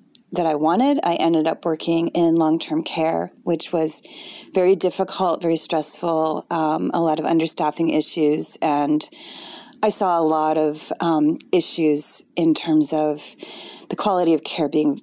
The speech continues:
very, very low for the residents. And, um, it was a, a very difficult, challenging job.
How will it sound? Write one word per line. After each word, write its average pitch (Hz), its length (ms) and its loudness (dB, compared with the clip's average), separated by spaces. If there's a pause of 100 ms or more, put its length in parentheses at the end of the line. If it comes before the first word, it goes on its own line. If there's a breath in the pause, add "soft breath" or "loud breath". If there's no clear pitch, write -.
very, 170 280 0
very 147 220 0
low 139 420 -2
for 160 140 -2
the 143 140 0
residents. 147 760 -2 (120)
And, 147 600 0
um, 147 300 -2 (160)
it - 60 -2
was 160 360 -2 (220)
a, - 160 0
a 170 80 0
very 185 240 2
difficult, 175 480 -4
challenging 156 640 -2 (560 loud breath)
job. 147 420 0